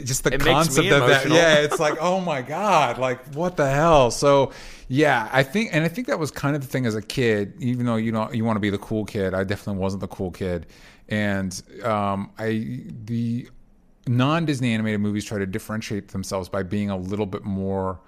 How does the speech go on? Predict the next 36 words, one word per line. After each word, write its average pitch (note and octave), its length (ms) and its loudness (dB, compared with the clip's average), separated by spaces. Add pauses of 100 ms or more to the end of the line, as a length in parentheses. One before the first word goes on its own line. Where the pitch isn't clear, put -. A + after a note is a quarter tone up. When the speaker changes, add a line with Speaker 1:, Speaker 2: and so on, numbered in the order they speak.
(420)
Speaker 1:
adult, G2+ 600 -2 (120)
I C#3 100 -2
felt D#3+ 320 0
like, F3 400 -4
and A2+ 360 -4
I A#2+ 480 -4
just A2 340 -10 (100)
had A2+ 300 -4
trouble G2+ 680 0 (440)
processing A#2 480 2
that, G2+ 140 0
'cause A2 100 -4
I'm B2 160 2
looking D3+ 220 4
at, C3 180 2
I'm, C3 180 2
I'm C#3+ 140 2
having D#3+ 220 0
to D3+ 40 0
remind B2 240 4
myself B2 280 -2
of G#2+ 120 -4
some A2+ 380 -4
non-Disney G#2+ 760 0
an-, A#2+ 120 -4
because B2 260 0
Disney C3 320 -2
has C3+ 120 -2
such - 200 0
a A2+ 200 0 (220)
stranglehold A#2 840 0
on G#2 420 0 (560)
our A2 240 4
y-, A#2+ 260 -4
young A2 720 2
nostalgia A2 720 2